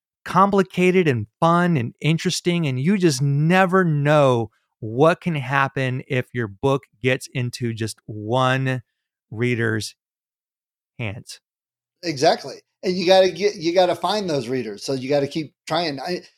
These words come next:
Speaker 2: uh, what you just said made me think some of the initial reviews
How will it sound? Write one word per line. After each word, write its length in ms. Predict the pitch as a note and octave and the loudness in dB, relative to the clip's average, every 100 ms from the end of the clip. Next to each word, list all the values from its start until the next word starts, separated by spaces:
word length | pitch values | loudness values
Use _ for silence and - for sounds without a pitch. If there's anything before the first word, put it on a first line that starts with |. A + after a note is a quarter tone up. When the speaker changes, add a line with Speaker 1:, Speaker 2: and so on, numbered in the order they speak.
| _ _ - | _ _ -8
Speaker 2:
uh, 120 | A#3 | 2
what 200 | A3 A#3+ | 4 4
you 80 | G#3+ | 2
just 240 | G3 G#3 | 2 4
said 180 | A3 A3+ | 4 2
made 160 | G3 F#3 | 0 -2
me 120 | E3+ | -2
think 280 | E3+ G#3 - | 4 2 2
some 200 | - G3+ | -2 0
of 80 | A3 | 0
the 140 | F#3 | 2
initial 480 | D#3+ F3 G#3+ - F#3 | 2 2 2 4 4
reviews 800 | D3+ C#3+ C#3 G#3 G#3+ D3 B2 | 4 2 2 4 4 2 -2